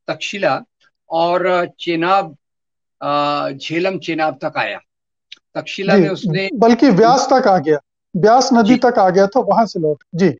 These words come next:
Speaker 1: तो उसने पहले, अ, अंबी को हराया, फिर पोरस को हटाया, हराया, और उसके बाद actually उसकी सेना तो ये मानती थी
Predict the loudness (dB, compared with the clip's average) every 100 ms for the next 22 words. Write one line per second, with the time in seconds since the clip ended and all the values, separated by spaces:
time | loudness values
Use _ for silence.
0 | _ _ _ _ _ _ _ -4 -4 -4
1 | -8 -6 -4 -4 -4 -6 -4 -2 -2 -2
2 | -2 -6 -8 -4 -2 -2 -4 -6 -6 -4
3 | -2 0 0 0 -2 -4 -10 _ _ _
4 | -10 -10 -6 -4 -2 -2 -2 -4 -2 -6
5 | -6 -4 -4 -4 -6 -10 _ _ -10 -10
6 | -8 -8 -2 -2 -2 _ _ _ _ _
7 | -14 -10 -4 -2 -4 -8 -12 -12 -12 -10
8 | -6 -4 -4 -4 -2 -2 -2 -4 -6 -6
9 | -8 -8 -8 -6 -6